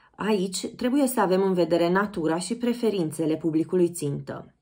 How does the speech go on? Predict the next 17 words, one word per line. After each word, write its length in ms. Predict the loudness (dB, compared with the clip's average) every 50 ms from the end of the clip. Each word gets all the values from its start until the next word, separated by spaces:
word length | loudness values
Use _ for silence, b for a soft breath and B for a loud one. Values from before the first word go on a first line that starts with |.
| _ _
Iată 320 | -4 -2 -2 -2 -2 -4
cum 180 | -2 0 0 0
putem 320 | 0 0 0 0 2 2
aborda 400 | 0 0 0 -2 -4 -2 0 0
acest 340 | 0 -2 -2 -4 -6 -4 -4
aspect. 520 | -6 -6 -6 -8 -8 -10 -10 -10 -12 _ _ B B B B B B B B B
Vom, 320 | B 2 2 4 4 2
uh, 220 | 2 2 2 0 0
identifica 760 | 0 0 2 2 2 2 2 -2 -2 -4 -6 -4 0 0 0
canalele 520 | 0 0 0 0 2 2 2 4 4 2 2
de 140 | 2 0
comunicare 680 | -2 -2 -2 0 0 -2 -2 -2 -2 -2 0 0 -2 -2 -2
online 580 | 0 0 2 2 2 0 0 -2 -2 -4 -4 -4
potrivite. 760 | -4 -4 -2 -2 -2 -4 -4 -4 -8 -14 -16 -16 -16 -16 -18 _ _ _ _ B B B B B B B B
Rețelele 520 | B 0 0 2 2 2 4 4 4 4 4
de 120 | 4 2
socializare. 1160 | 2 2 0 -2 -2 -2 -2 0 0 0 0 0 -2 -6 -6 -8 -10 -10 -12 -14 -18 -18 -20